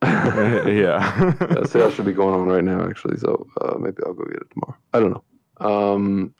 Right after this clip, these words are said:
Speaker 1: but yeah, um, that, that, that's, that's, I would say, nice. Uh,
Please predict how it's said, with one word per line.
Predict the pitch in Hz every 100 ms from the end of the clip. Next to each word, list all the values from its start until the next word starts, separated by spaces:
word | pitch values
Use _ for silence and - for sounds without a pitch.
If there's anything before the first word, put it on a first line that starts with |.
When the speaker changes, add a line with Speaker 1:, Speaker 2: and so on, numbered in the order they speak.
| -
Speaker 1:
but | 110
yeah, | 117 -
um, | - 92 -
that, | 101 104
that, | 101 98
that's, | 113 110 - _ -
that's, | 107
I | 98
would | 98 92
say, | 95 95 98 _ _ _ _ _
nice. | 101 98 92 - - _ _ _ -
Uh, | - - - -